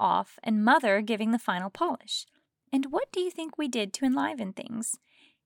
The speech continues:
Each recited the latest poem we had learnt.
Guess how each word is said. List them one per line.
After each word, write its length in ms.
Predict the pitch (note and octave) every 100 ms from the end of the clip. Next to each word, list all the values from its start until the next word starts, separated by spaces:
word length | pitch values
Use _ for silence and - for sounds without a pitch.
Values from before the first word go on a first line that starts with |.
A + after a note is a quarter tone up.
| _ _ -
Each 400 | A3+ A#3 - -
recited 600 | F4 - - G3+ F#3 G3
the 120 | B3
latest 520 | B3+ G3+ F#3 G#3+ -
poem 400 | - D4 G4 B3
we 120 | G3 F#3+
had 120 | F#3
learnt. 300 | F#3 F3+